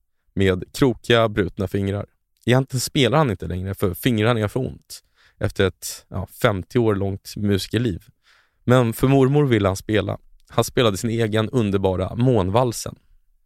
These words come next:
Och någonstans i Malmö, ett par kilometer därifrån, låg morfar Bengt förvirrad, ensam och ledsen.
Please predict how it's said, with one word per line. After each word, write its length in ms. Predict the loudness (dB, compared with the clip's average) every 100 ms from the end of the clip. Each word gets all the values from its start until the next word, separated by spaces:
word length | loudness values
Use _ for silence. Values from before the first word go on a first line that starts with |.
| _ _
Och 100 | 2
någonstans 580 | 4 6 4 2 0 0
i 20 |
Malmö, 440 | 0 2 2 -2 -6 -14 _ -10
ett 160 | -6
par 220 | 2 2 2
kilometer 480 | -2 0 0 0
därifrån, 460 | -2 -2 -2 -4 -6 -10
låg 280 | -2 0 2
morfar 340 | 0 0 0
Bengt 280 | 0 0 -2
förvirrad, 500 | -2 0 0 -2 -6 -12 _ _ _
ensam 520 | -2 -2 -2 -4 -4
och 360 | -4 -2 -2 -2
ledsen. 440 | -6 -6 -10 -10